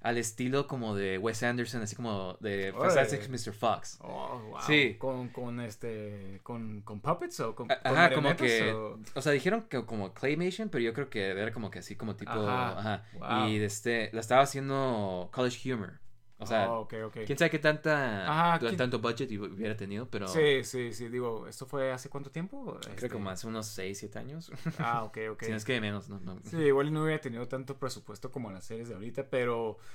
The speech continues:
Speaker 2: pero qué lástima, ¿no? Yo creo que siempre Star Fox tiene, tiene buen lore para,
Speaker 1: Sí.
Speaker 2: para también hacer como que una serie, hubiera estado divertida,
Speaker 1: Y a mí me
Speaker 2: este
Speaker 1: encanta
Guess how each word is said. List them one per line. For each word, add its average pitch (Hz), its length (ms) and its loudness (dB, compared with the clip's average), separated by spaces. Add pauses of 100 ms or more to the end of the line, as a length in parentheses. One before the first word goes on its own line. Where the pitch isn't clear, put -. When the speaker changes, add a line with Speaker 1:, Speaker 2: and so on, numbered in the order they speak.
(240)
Speaker 2:
pero 151 120 -4
qué 196 80 0
lástima, 196 360 2
¿no? 208 200 0
Yo 175 200 -2
creo 190 160 -2
que 165 80 -2
siempre 135 380 0
Star 147 200 -2
Fox - 320 -4
tiene, 156 440 -2
tiene 131 200 -4
buen 143 240 2
lore 135 320 4
para, 147 100 0
Speaker 1:
Sí. 135 200 2
Speaker 2:
para 104 140 0
también 110 240 -2
hacer 131 340 -2
como 139 200 -4
que 104 80 -10
una 117 160 -4
serie, 135 440 4
hubiera 127 160 0
estado 135 280 0
divertida, 127 800 0
Speaker 1:
Y 123 60 0
a - 20 2
mí 131 140 2
me 160 80 4
Speaker 2:
este 147 100 0
Speaker 1:
encanta 135 500 0